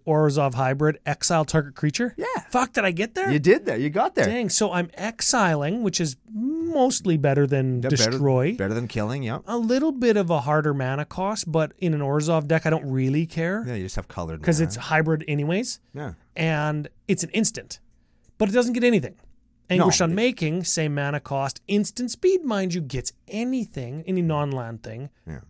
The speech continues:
Speaker 1: for the cost of three life.
Speaker 2: And sure, Vin-, Vindicate still gets, like, the land or whatever,
Speaker 1: Get you
Speaker 2: but, like,
Speaker 1: guys
Speaker 2: it
Speaker 1: Cradle
Speaker 2: gets
Speaker 1: or
Speaker 2: the,
Speaker 1: whatever.
Speaker 2: yeah, it gets the most versatility, but you still don't see it because Anguished Unmaking does virtually the same thing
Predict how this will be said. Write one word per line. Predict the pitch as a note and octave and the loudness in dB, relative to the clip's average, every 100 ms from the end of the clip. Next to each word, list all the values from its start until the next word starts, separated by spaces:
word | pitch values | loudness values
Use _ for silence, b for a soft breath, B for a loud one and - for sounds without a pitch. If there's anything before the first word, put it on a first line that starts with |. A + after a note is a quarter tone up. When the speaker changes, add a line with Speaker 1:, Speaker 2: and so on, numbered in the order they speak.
| _ | _
Speaker 1:
for | - | -2
the | D#3 | -2
cost | - D3 - | 0 -4 -4
of | C#3 | -8
three | C#3+ B2+ | -6 -4
life. | D#3 D#3+ - - | -6 -8 -16 -2
Speaker 2:
And | F3+ E3 | -2 0
sure, | - G#3+ F#3 C3+ | -4 -2 -4 -6
Vin-, | A2 B2 A2+ | -8 -8 -6
Vindicate | A#2+ A#2+ A2+ G2 | -6 -6 -6 -8
still | - | -8
gets, | F#2+ F2+ - | -10 -10 -10
like, | F2+ | -10
the | F#2+ | -8
land | F2+ E2 D#2+ D#2+ D#2+ | -8 -10 -10 -10 -10
or | |
whatever, | D#2 D#2 D#2 | -10 -10 -2
Speaker 1:
Get | E2 - | 0 0
you | |
Speaker 2:
but, | A#2 | 0
like, | B2+ | 0
Speaker 1:
guys | A#2+ A2+ | 0 -4
Speaker 2:
it | |
Speaker 1:
Cradle | A#2 C3+ | -4 -4
Speaker 2:
gets | B2 | -2
Speaker 1:
or | B2 | -4
Speaker 2:
the, | B2 | -6
Speaker 1:
whatever. | B2+ | -4
Speaker 2:
yeah, | D3 F2 | -4 -4
it | D3 | 0
gets | G3 - | 0 2
the | F3+ | 0
most | D3+ D3+ C#3 - | 2 2 0 -4
versatility, | C3 - A2+ A#2 A#2+ E3 | -4 -4 -6 -4 0 2
but | F3+ | 2
you | G#3+ | 2
still | F#3 A#3 C4 | 0 -2 0
don't | F#3+ - | 0 -2
see | - B3 G#3 | -4 -2 -2
it | D3 | -2
because | C#3 F#2+ | -6 -4
Anguished | C3+ D3+ D#3 | -4 -2 -2
Unmaking | D3+ C3 C3 C3+ | -4 -4 -4 -6
does | A#2 G#2+ | -8 -6
virtually | G#2 G3+ F3+ F3 | 0 0 0 -6
the | E3 | -4
same | C#3 C3+ | -4 -6
thing | B2 A2+ | -4 -6